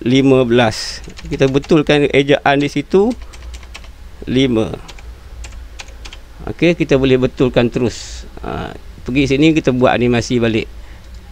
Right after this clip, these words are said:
Kan? Okey, jadi dia akan keluar. Nanti kalau kita tahu ejaan salah ke apa ke, okey. Ha, kita tahu, kita boleh betul. Tanpa kita stop present,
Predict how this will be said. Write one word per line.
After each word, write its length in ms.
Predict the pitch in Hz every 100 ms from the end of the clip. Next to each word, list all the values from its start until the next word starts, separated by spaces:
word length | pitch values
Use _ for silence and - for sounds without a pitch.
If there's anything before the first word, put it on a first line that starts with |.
| - - - - - - - - - -
Kan? 160 | 127 170 175 - - - - -
Okey, 240 | - 113 110
jadi 180 | 120 143
dia 180 | 131 127 123
akan 160 | 120 120
keluar. 560 | 123 120 117 110 110 107 - - - - - - - -
Nanti 560 | - 117 - 160 185 - - -
kalau 220 | - 123 127
kita 240 | 139 135
tahu 320 | 127 139 131
ejaan 400 | 110 123 - 127
salah 400 | 117 123 135 127
ke 100 | 131 135
apa 180 | - 147
ke, 120 | 151 170 -
okey. 220 | - 107 - - - - - - - - -
Ha, 240 | 107 95 113
kita 220 | 113 123
tahu, 240 | - 113
kita 160 | 120 127
boleh 180 | 123 117
betul. 380 | 113 131 98 - -
Tanpa 400 | 131 139 - 180
kita 380 | 160 151 160 151 143
stop 480 | - - - 180 - - -
present, 840 | 139 139 135 131 127 120 127 110